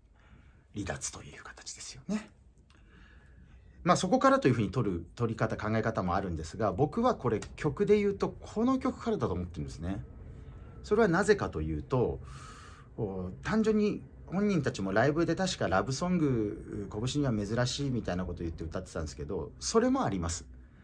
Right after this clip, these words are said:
で、歌い方が基本的に変わってますね。それと、ファンキー調、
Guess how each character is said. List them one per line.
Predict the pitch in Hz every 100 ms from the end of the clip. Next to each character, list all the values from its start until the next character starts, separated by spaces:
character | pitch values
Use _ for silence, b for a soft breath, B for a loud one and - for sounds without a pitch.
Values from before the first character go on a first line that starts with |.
| B B B B B - -
で、 | 139 127 123 117 131 -
歌 | 156 143 202
い |
方 | 185 180 175
が | 170
基 | -
本 | 160
的 | 143 135
に |
変 | 131
わ | 117
っ | 131
て | 104
ま | 95
す | -
ね。 | 82 80 - - - - -
そ |
れ | 147
と、 | 143 185 110 - - - - - - - -
フ | -
ァ | 160
ン | 160
キ | 143 151
ー |
調、 | 139 143 131